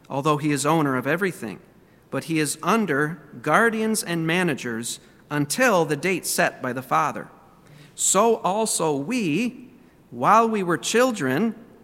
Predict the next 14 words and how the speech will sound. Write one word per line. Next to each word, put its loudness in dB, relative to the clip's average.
he's, -10
he's -6
talking 2
about 0
unbelievers 0
as -6
being -2
like -2
children -2
in -4
that -6
picture -8
he -8
painted. -6